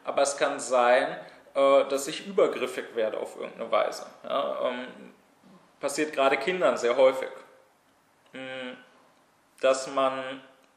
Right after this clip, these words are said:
meint, zu wissen, was gut für die ist und, äh, niemals aber hinschaut, was tatsächlich gut für die ist und was denen vielleicht schadet.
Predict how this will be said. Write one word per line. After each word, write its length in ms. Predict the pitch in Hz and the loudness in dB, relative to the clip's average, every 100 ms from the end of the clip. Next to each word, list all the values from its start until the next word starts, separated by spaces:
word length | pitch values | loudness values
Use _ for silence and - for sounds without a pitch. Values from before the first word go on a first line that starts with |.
| _ | _
meint, 920 | 135 131 131 131 156 185 196 - - - _ _ _ _ _ _ _ _ _ _ _ _ _ | -10 0 4 6 4 2 -8 -14 -20 -20 _ _ _ _ _ _ _ _ _ _ _ _ _
zu 180 | - 143 | -10 -4
wissen, 220 | 160 165 | -4 -2
was 160 | 135 - | -2 -2
gut 180 | 185 185 | -10 -10
für 140 | 147 | -8
die 140 | 127 123 | -8 -6
ist 320 | 170 - - _ _ _ _ _ _ _ _ _ _ _ _ _ - | -8 -8 -16 _ _ _ _ _ _ _ _ _ _ _ _ _ -4
und, 1000 | 156 151 147 147 151 151 151 - - - - | 0 2 4 2 0 -6 -12 -10 -10 -8 -4
äh, 460 | 139 139 139 139 135 - - - _ _ 143 143 | 0 2 4 4 0 -6 -16 -20 _ _ -20 -14
niemals 460 | 165 180 165 160 | -4 6 8 8
aber 200 | 139 139 | 6 4
hinschaut, 760 | 135 226 - - 139 135 165 120 | 4 -2 -4 0 4 4 4 4
was 280 | 139 - - | 4 2 0
tatsächlich 800 | 143 131 - 170 185 139 127 - | 0 0 0 -2 -2 -6 -10 -10
gut 200 | 139 135 | -12 -8
für 180 | 143 | -8
die 140 | 139 139 | -6 -6
ist 260 | 165 185 | -4 -4
und 160 | 151 - | -4 0
was 240 | 139 139 | 0 0
denen 200 | 147 139 | -4 -6
vielleicht 400 | 143 143 135 - | 0 2 2 0
schadet. 540 | - 156 143 - - | -2 2 2 0 -8